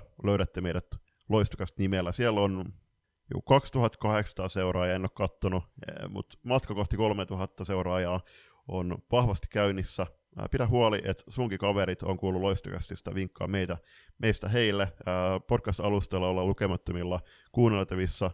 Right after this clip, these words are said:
Ää, seuraa meitä siellä, missä ikinä kuuntelettekaan. Ja Spotifyssa on mahdollisuus heittää arvostelu meille, eli ne auttaa uusia podcasteja nousemaan listoille ja uusien käyttäjän suosituksiin. Tällä hetkellä, ää, meillä on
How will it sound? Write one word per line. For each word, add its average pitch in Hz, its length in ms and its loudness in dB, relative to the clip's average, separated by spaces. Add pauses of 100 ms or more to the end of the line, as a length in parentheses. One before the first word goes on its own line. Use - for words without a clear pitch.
(120)
Ää, - 120 -4
seuraa 107 340 4
meitä 95 280 -2
siellä, 104 240 0
missä 90 280 -4
ikinä 87 260 -4
kuuntelettekaan. 95 840 2 (320)
Ja 90 120 -2
Spotifyssa 95 800 0 (180)
on 95 260 4 (300)
mahdollisuus 98 440 -2
heittää 90 280 -4
arvostelu 101 560 2
meille, 90 360 -2 (380)
eli 87 440 -2
ne 98 120 0
auttaa 95 400 0
uusia 98 240 2
podcasteja 92 460 -2
nousemaan 87 340 -2
listoille 107 500 0 (120)
ja 95 120 0
uusien 101 420 0
käyttäjän 90 440 -2
suosituksiin. 87 580 -2
Tällä 123 200 2
hetkellä, 107 380 -2 (580)
ää, 90 80 -4
meillä 95 440 -2
on 95 240 2